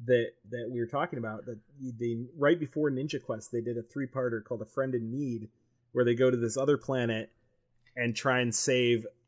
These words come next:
Master Rider, which is, like, another, like, Japanese show that they were trying to adapt.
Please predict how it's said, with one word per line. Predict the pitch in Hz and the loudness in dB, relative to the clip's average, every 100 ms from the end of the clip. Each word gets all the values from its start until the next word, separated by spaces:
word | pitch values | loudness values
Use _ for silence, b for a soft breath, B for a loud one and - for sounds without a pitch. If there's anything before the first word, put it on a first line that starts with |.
| _ - | _ -10
Master | 131 123 131 - 113 | 2 6 6 4 4
Rider, | 131 139 113 113 - _ _ _ | 4 6 2 0 -8 _ _ _
which | 131 120 | 0 2
is, | 135 113 | 2 0
like, | 120 113 104 _ _ _ - | -2 -2 -6 _ _ _ -4
another, | 139 131 131 131 120 | 2 4 6 6 4
like, | 113 104 | 0 -2
Japanese | 120 113 123 113 | -4 -2 -2 -2
show | - 123 110 | 0 0 2
that | 113 | 0
they | 117 | 0
were | 113 | -2
trying | 139 110 | -2 -2
to | 113 107 | 2 2
adapt. | 101 110 107 - - | 2 0 0 -6 -14